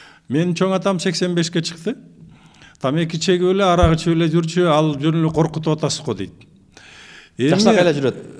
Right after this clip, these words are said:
Speaker 1: медалдын экинчи жагы бар. Ошол киши тамеки чекпесе, арак ичпесе, мүмкүн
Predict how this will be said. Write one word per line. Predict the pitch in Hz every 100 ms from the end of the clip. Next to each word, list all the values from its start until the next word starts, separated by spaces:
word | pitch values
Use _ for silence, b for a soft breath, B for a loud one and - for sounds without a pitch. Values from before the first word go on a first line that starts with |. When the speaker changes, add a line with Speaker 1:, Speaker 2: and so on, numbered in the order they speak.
| - 196
Speaker 1:
медалдын | 135 131 180 190 208 202 233 226
экинчи | 226 175 170
жагы | 208 180
бар. | 143 107 107
Ошол | 151 190
киши | 185 170 220 208 156 - - -
тамеки | 165 180 160
чекпесе, | 156 190 - 151 131 151 147
арак | 143 160 160
ичпесе, | 156 160 156 175
мүмкүн | 135 139 139 160